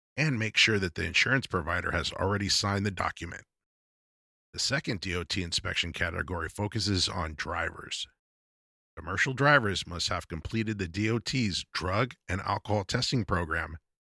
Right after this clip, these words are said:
and have up-to-date licensing. Your carrier has to file a signed testing program receipt from every driver. Next, there is an operational D O T review.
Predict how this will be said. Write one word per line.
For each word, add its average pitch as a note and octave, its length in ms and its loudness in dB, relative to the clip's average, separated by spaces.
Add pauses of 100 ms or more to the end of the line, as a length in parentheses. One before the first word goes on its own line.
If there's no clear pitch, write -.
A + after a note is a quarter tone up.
(240)
and F2 60 2
have D#2 200 -2
up-to-date F#2+ 500 0
licensing. - 560 -4 (960)
Your F#2 160 -6
carrier G2 680 0
has - 180 -4
to D#2+ 80 -6
file F#2 500 -2
a - 80 -6
signed G#2 460 2
testing A2+ 360 0
program D#2+ 560 -4 (440)
receipt F2+ 360 2
from - 260 -6
every F2 280 0
driver. - 520 -6 (1080)
Next, - 540 -4 (500)
there F2 120 -4
is E2 100 -4
an D#2+ 180 -6
operational F#2+ 800 2 (100)
D F#2+ 160 -2
O G2+ 80 0
T F2+ 240 0
review. - 460 -10